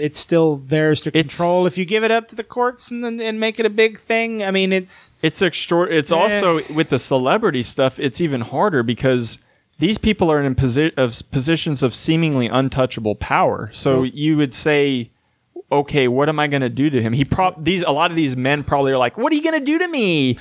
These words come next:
Speaker 2: I'm a
Speaker 1: Well,
Speaker 2: multimillionaire, bitch.
Speaker 1: but
Speaker 2: You
Speaker 1: you're
Speaker 2: can't
Speaker 1: also
Speaker 2: do shit
Speaker 1: talking
Speaker 2: to
Speaker 1: about
Speaker 2: me," you
Speaker 1: fairly
Speaker 2: know?
Speaker 1: unprovable crimes.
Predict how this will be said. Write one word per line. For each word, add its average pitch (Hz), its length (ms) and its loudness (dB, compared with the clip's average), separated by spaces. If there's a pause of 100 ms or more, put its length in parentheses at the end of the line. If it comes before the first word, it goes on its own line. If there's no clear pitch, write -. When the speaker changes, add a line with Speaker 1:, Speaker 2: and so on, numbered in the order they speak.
Speaker 2:
I'm 294 120 -8
a 330 60 0
Speaker 1:
Well, 302 200 -2
Speaker 2:
multimillionaire, 294 600 0
bitch. 214 400 -4
Speaker 1:
but 214 120 -2
Speaker 2:
You 240 60 -6
Speaker 1:
you're 233 100 -2
Speaker 2:
can't 214 100 0
Speaker 1:
also 233 140 -2
Speaker 2:
do 277 40 2
shit 226 140 -2
Speaker 1:
talking 226 220 -2
Speaker 2:
to - 40 -2
Speaker 1:
about 220 260 0
Speaker 2:
me," 131 60 -4
you 120 80 -6
Speaker 1:
fairly - 160 0
Speaker 2:
know? 139 200 0
Speaker 1:
unprovable 196 680 -6
crimes. 170 640 -12